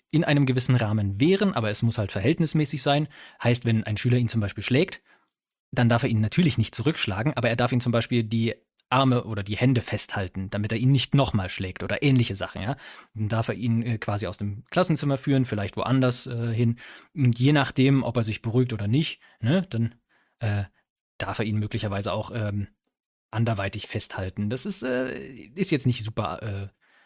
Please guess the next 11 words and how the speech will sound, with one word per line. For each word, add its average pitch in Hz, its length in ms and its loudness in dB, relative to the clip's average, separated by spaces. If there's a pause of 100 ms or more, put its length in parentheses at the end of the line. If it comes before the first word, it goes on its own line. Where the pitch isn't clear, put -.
(160)
äh, 95 280 -6
genau 120 280 2
erklärt 131 520 2
und, 110 260 0
ähm, 113 260 0
da 110 120 -2
kommt, - 360 0
da 107 80 -2
gibt's - 360 -6
ganz 143 440 2
viele, 120 440 0